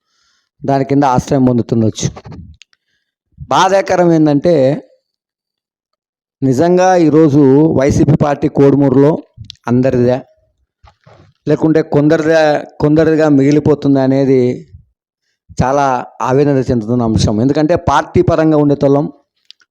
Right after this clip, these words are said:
పార్టీకి మంచి జరగాలని ఆలోచించేటోళ్ళం, పార్టీ అన్ని రకాలుగా బలంగా ఉండాలని ఆలోచించేటోళ్ళం అలాంటి వాళ్ళం. అందుకే నిస్వార్థంగా ఏ పదవి ఉన్నా, ఏ పదవి లేకున్నా, ఏ పదవి రాకున్నా కూడా,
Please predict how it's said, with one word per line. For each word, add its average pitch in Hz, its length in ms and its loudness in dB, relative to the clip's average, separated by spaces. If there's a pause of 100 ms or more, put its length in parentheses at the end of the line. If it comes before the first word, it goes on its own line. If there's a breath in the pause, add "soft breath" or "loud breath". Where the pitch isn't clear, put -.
(120)
పార్టీకి 147 400 -2
మంచి 127 280 0
జరగాలని 143 420 0
ఆలోచించేటోళ్ళం, 131 760 -2 (840)
పార్టీ 165 600 2 (340)
అన్ని 135 160 -2
రకాలుగా 156 460 0
బలంగా 139 420 0
ఉండాలని 143 340 0
ఆలోచించేటోళ్ళం 123 720 -2
అలాంటి 107 260 -4
వాళ్ళం. 104 300 -2 (420)
అందుకే 151 640 0 (360 soft breath)
నిస్వార్థంగా 180 680 0
ఏ 165 160 2
పదవి 160 320 0
ఉన్నా, 160 300 0
ఏ 160 140 0
పదవి 143 320 0
లేకున్నా, 143 400 0
ఏ 151 100 0
పదవి 135 320 0
రాకున్నా 139 480 0
కూడా, 113 260 -2